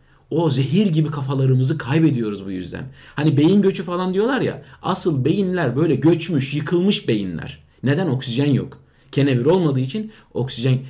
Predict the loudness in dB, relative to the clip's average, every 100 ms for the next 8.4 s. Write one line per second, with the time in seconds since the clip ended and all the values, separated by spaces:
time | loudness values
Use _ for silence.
0 | -16 -2 2 4 4 2 0 0 0 -2
1 | -4 -2 2 2 0 0 0 0 -2 -2
2 | -6 -10 -20 _ -4 -2 2 2 2 -2
3 | -2 0 -2 -4 -6 -8 -6 -6 -4 -4
4 | -4 -6 -8 -10 -12 -20 -20 0 4 6
5 | 6 4 0 -8 -20 _ 0 2 2 0
6 | -2 -2 0 2 -2 -2 -2 0 2 2
7 | 4 4 6 6 6 2 0 -2 -4 -6
8 | -6 -8 -10 -12